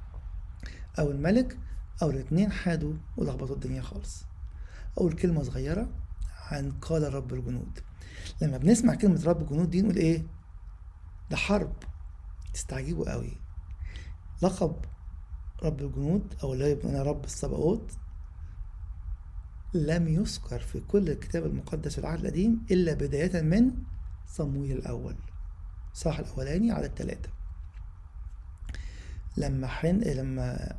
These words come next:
ألقانا أم صموئيل قالت: "رب الجنود". عند كل المفسرين بقى يقولوا إيه؟ إيه ذكر رب الجنود؟ متخيلين كده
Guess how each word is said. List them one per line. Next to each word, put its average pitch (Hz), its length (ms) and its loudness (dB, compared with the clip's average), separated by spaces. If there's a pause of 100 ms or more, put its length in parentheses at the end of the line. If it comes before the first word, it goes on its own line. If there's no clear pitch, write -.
(120)
ألقانا 170 640 4 (1200)
أم 156 200 4
صموئيل 151 540 0 (520)
قالت: 151 300 2
"رب 139 140 0
الجنود". 127 420 -2 (1200)
عند 135 320 0
كل 220 200 6
المفسرين 151 640 2
بقى 135 140 2
يقولوا 143 240 0
إيه؟ 131 200 -2 (220)
إيه 190 220 8
ذكر 160 360 6
رب 139 160 -2
الجنود؟ 139 440 -4 (680)
متخيلين 156 420 4
كده 240 320 4